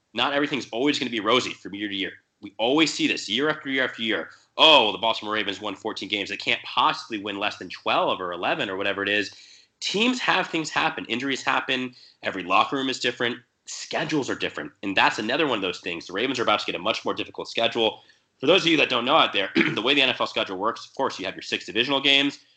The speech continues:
You have the crossover matchups with an N F C division team, if you're an A F C team, and then an A F C division team. And then it's based, the last two games are based on how you did last year. If you finish number one in your division, guess what? You're playing two number one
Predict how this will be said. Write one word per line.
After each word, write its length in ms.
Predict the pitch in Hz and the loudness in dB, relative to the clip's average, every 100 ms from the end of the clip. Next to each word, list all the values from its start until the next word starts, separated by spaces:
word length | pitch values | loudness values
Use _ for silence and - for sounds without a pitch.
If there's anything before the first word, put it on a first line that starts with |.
| _ - | _ -6
You 60 | |
have 80 | 95 | -6
the 60 | - | -6
crossover 520 | - 127 151 143 117 | 2 4 4 2 -2
matchups 420 | 101 90 80 - | -4 -4 -10 -12
with 140 | 87 - | -16 -16
an 320 | 78 90 85 | -12 -12 -8
N 140 | 101 | -6
F 80 | 113 | -6
C 100 | - | -6
division 340 | 113 120 113 110 | -4 -2 -2 -4
team, 360 | 123 117 120 - | -2 -2 -2 -6
if 120 | - | -8
you're 100 | 95 | -4
an 60 | |
A 60 | 101 | -4
F 80 | 104 | -4
C 120 | 107 | -6
team, 320 | - 107 101 90 | -4 -4 -4 -6
and 120 | 85 | -8
then 80 | 82 | -8
an 80 | |
A 160 | 80 110 | -2 0
F 100 | 120 | 0
C 120 | - | -2
division 340 | 98 90 - 87 | -4 -4 -4 -6
team. 320 | 92 87 82 - - - - | -6 -6 -8 -16 -20 -20 -4
And 180 | 147 139 | 0 4
then 320 | 180 247 196 - | 6 6 4 -2
it's 160 | 147 - | -6 0
based, 340 | 180 190 - | 0 0 -4
the 80 | 135 | -4
last 280 | 123 170 - | 0 0 -2
two 80 | 165 | -6
games 320 | 175 185 123 | -4 -4 -4
are 120 | 117 | -4
based 300 | - 151 175 | -2 -2 -2
on 180 | 135 123 - | -4 -4 -2
how 200 | 139 202 | 2 2
you 100 | 214 | 2
did 120 | 190 | 0
last 300 | 180 196 - | 0 0 -4
year. 220 | 160 143 _ _ - | -8 -10 _ _ -14
If 100 | 92 | -4
you 80 | 110 | -2
finish 280 | 131 135 - | 0 2 2
number 180 | 131 | 2
one 140 | 131 135 | 2 2
in 60 | |
your 100 | 131 | 0
division, 380 | 120 123 127 165 | -2 0 0 0
guess 240 | 123 120 - | -2 -2 0
what? 160 | 156 - - | 0 -2 -12
You're 100 | 101 | -8
playing 260 | - 127 120 | -2 -2 -2
two 520 | - - 226 120 120 - | -6 -4 -2 -2 -4 -4
number 260 | 123 131 | -2 0
one 260 | 123 120 | 0 0